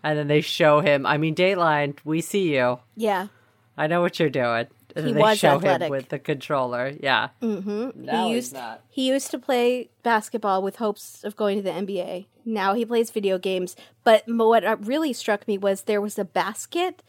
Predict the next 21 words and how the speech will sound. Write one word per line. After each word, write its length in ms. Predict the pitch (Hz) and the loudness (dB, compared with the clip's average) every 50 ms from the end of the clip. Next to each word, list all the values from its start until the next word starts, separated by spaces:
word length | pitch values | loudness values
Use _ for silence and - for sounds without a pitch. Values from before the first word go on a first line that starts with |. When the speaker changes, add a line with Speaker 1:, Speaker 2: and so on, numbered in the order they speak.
| - _ _ _ _ _ _ | -20 _ _ _ _ _ _
Speaker 2:
like 200 | 233 220 214 - | -2 -2 -2 -2
a 60 | 196 | -6
gift 340 | 190 - 214 247 - - - | -4 -2 -2 -2 -2 -2 0
basket, 640 | 262 254 262 262 - - - 302 320 302 302 - _ - _ _ _ | 0 0 0 -2 -8 -8 -2 0 0 0 0 -4 _ -20 _ _ _
filled 300 | - 247 240 262 247 - | 0 2 2 2 2 -2
with 160 | 262 220 - | -4 -6 -6
snacks 680 | - - - 226 190 170 - - - - - - - - _ _ _ _ _ _ | -10 -6 -4 -2 0 0 -2 -2 -4 -10 -14 -16 -16 -16 _ _ _ _ _ _
next 280 | 254 254 247 - - | -4 -4 -4 -4 -8
to 100 | - 285 | -6 -6
him, 300 | 269 294 285 302 330 311 - _ _ _ _ - | -4 -2 -2 -2 -2 -4 -6 _ _ _ _ -6
like 160 | 220 202 - | -6 -4 0
Goldfish 420 | - 208 208 208 - 233 220 - | 0 0 0 2 0 -2 -2 -2
crackers, 680 | - - 214 196 208 - 269 277 285 302 - - - - - | -6 -4 -2 -2 -2 -2 -4 -4 -4 -4 -6 -10 -10 -4 0
and, 360 | 233 220 208 208 208 202 - - _ _ | 0 2 2 2 0 -2 -4 -8 _ _
but 140 | 220 247 247 | 0 0 2
it 80 | 233 | 2
was 120 | 220 247 - | 0 0 0
like 120 | 262 233 247 | -2 -2 -2
a 140 | 226 190 180 - _ - | -4 -6 -6 -12 _ 0
gift 280 | 233 240 - - _ | 2 2 2 0 _
basket, 540 | - 196 170 170 - - - - 120 135 - | -2 -2 -2 -2 -6 -12 -14 -14 -14 -14 -6